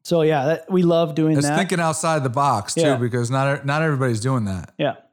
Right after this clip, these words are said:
Speaker 1: yeah. Everybody should be doing that. Um,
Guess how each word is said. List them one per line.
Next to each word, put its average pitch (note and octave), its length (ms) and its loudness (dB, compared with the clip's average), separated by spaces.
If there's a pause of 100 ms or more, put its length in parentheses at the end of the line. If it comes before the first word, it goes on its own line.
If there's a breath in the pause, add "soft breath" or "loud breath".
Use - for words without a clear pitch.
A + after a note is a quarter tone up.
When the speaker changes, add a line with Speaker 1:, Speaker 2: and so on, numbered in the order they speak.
(120)
Speaker 1:
yeah. - 140 -10 (680)
Everybody G3 300 2
should G#3 200 0
be E3 120 2
doing C#3 260 -2
that. - 260 -10
Um, C#3+ 540 -2